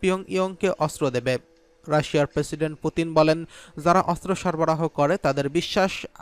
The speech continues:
তারা আমাদের সঙ্গে যুদ্ধ করছে না, বরং আমরাও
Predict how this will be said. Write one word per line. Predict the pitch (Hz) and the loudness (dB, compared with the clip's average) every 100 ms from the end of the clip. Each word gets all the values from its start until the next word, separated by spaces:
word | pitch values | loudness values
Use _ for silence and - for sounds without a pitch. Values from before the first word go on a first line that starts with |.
| - | -6
তারা | - 156 | 0 2
আমাদের | 143 143 139 135 - | 2 0 0 -2 -2
সঙ্গে | 139 139 139 | -6 -4 -6
যুদ্ধ | 143 151 170 160 | -4 -4 -4 -4
করছে | 131 120 139 | -4 -4 -4
না, | 131 123 - - - - - | -2 -4 -6 -20 -20 -20 0
বরং | 175 202 208 | 2 2 2
আমরাও | 170 175 196 | -2 2 4